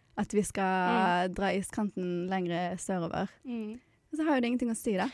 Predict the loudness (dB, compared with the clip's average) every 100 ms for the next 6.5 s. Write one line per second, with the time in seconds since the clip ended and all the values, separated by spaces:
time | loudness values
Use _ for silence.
0 | -6 0 2 2 2 0 0 0 -2 -2
1 | 2 2 2 -2 2 6 8 8 8 8
2 | 6 4 4 4 4 4 4 2 -2 -4
3 | -6 -6 -6 -6 -2 0 2 2 0 -2
4 | -6 -4 -4 -4 -8 -4 -4 -4 -6 -6
5 | -4 -6 -8 -12 _ _ -18 -10 -8 -8
6 | -12 -14 -12 -12 -14